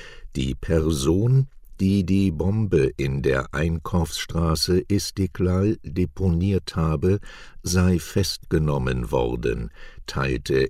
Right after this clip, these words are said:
Innenminister Süleyman Soylu mit. Sie habe Verbindungen zur P K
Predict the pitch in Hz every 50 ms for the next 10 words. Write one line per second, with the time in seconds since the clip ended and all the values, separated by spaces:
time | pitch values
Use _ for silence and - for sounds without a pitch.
0 | - - 95 95 92 95 95 90 87 87 87 82 82 85 82 76 - - - 87
1 | 82 80 - - - 95 92 87 85 80 82 82 78 76 69 73 73 73 71 73
2 | 71 - - - 92 92 90 87 80 76 78 78 78 71 60 60 64 64 - -
3 | - - - - - - - - - - - - - - - - - - 80 92
4 | 95 95 95 90 82 - 110 110 113 110 110 104 95 - - 92 95 90 78 80
5 | 82 80 82 80 73 76 76 73 73 73 69 69 65 - - - - 73 69 64
6 | 62 - - - 71 64 - - - - 76 71